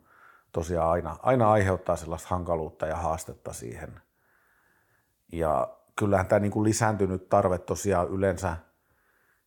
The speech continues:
helposti tulee vanhemmiten, että nuorena saattaa olla, että pystyy hyvin koko päivän kalastamaan käymättä kertaakaan laskemassa vettä, ja,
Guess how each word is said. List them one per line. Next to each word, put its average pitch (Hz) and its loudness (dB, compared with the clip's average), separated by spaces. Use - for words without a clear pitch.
helposti 98 0
tulee 104 2
vanhemmiten, 92 0
että 85 -6
nuorena 90 -2
saattaa 90 -2
olla, 87 0
että 85 -6
pystyy 87 -8
hyvin 90 -4
koko 85 -6
päivän 85 -2
kalastamaan 85 -6
käymättä 87 -4
kertaakaan 87 -4
laskemassa 87 -2
vettä, 82 -6
ja, 80 -8